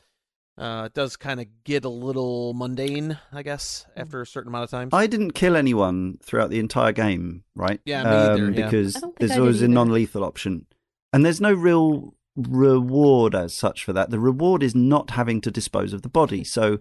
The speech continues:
Speaker 3: in the game's lore, if you kill a person and you don't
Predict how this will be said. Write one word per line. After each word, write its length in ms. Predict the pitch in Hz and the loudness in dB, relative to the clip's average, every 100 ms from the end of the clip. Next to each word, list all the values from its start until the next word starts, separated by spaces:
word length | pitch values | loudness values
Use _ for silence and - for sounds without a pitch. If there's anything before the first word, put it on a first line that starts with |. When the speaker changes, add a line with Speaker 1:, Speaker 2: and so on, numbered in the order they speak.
| - _ | -8 _
Speaker 3:
in 200 | 107 110 | 2 2
the 80 | 120 | 2
game's 380 | 110 98 104 101 | 2 2 0 -2
lore, 360 | 92 87 127 - _ _ _ _ - | -2 0 -2 -4 _ _ _ _ -2
if 240 | 107 - | -2 0
you 240 | 117 117 113 | 0 2 0
kill 600 | - 104 101 101 98 - _ | 2 2 2 0 -4 -12 _
a 60 | - | -2
person 720 | 101 92 - 98 101 101 - | -2 -2 -4 -4 -4 -4 -4
and 340 | 107 98 98 98 | -2 -2 -2 -4
you 80 | |
don't 300 | 95 127 135 | 2 2 2